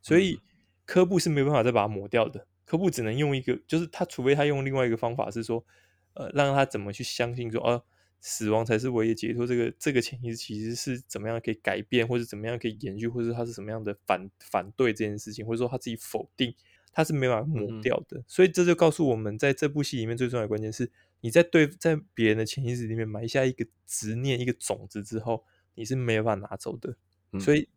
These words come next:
Speaker 1: 包含他在他的妻子潜意识里面也是这个关键。这也是为什么其实科布很不想要在别人的潜意识里面植下一个种子，因为他自己只做过这件事情，而且
Speaker 2: 嗯哼。
Speaker 1: 对他来讲，其实结局是失败的。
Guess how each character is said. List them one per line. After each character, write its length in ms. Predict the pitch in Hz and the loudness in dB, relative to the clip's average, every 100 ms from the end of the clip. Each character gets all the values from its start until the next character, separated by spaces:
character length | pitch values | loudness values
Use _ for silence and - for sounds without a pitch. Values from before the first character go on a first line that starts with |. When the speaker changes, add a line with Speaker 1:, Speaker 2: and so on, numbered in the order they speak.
| - | 2
Speaker 1:
包 180 | 131 135 | 4 4
含 200 | 120 110 | 2 0
他 180 | 123 | -2
在 140 | 120 117 | 0 0
他 160 | 113 | 0
的 100 | 110 | -2
妻 220 | 107 - 110 | -2 -6 -6
子 80 | |
潜 200 | 104 - | -8 -8
意 60 | 101 | -8
识 80 | 110 | -8
里 60 | |
面 180 | 107 104 | -8 -10
也 120 | 117 107 | -8 -8
是 120 | 120 | -2
这 120 | 120 | -2
个 80 | - - | -2 -2
关 180 | 101 | -2
键。 180 | 104 110 127 | -2 -8 -2
这 160 | - | 4
也 80 | 165 | 4
是 100 | 135 | 4
为 140 | 170 170 | 4 4
什 160 | - | 2
么 240 | 110 107 - _ _ _ | -2 -2 -4 _ _ _
其 140 | - | -4
实 80 | 131 | -2
科 300 | 139 - 156 | -2 2 2
布 160 | 151 151 | 6 4
很 280 | - 101 107 | 4 -4 -2
不 140 | 147 | -2
想 220 | 143 104 | -2 -2
要 100 | 95 | -2
在 120 | 110 120 | 0 0
别 160 | - | 0
人 100 | 95 | -4
的 100 | 101 | -4
潜 220 | 98 - 98 | -6 -6 -8
意 60 | |
识 120 | 101 | -6
里 120 | 104 101 | -8 -6
面 180 | 101 101 | -8 -10
植 200 | - 101 | -10 -2
下 180 | 120 | 2
一 60 | 107 | 2
个 100 | - | -2
种 240 | - - - | -10 -16 -16
子， 120 | - | -16
因 100 | 123 | -10
为 80 | 113 | -10
他 120 | 110 120 | -8 -10
自 160 | - | -10
己 160 | 107 98 | -10 -12
只 180 | - - | -16 -10
做 140 | - 107 | -4 -2
过 120 | 101 | 0
这 100 | 101 | -2
件 140 | 95 | -6
事 160 | 107 110 | -8 -14
情， 180 | - - | -14 -8
而 80 | 107 | -4
且 160 | 107 95 | -4 -4
Speaker 2:
嗯 140 | 101 | -8
哼。 260 | 107 107 110 | -8 -8 -6
Speaker 1:
对 100 | 143 | 0
他 80 | 147 | 2
来 80 | 135 | 4
讲， 160 | 110 92 | 2 -4
其 200 | - 101 | -6 -8
实 60 | - | -8
结 180 | - 110 | -4 -4
局 120 | 107 | -2
是 80 | 98 | -8
失 280 | - - 101 | -10 -10 -10
败 280 | - - 110 | -8 -10 -10
的。 160 | 117 | -14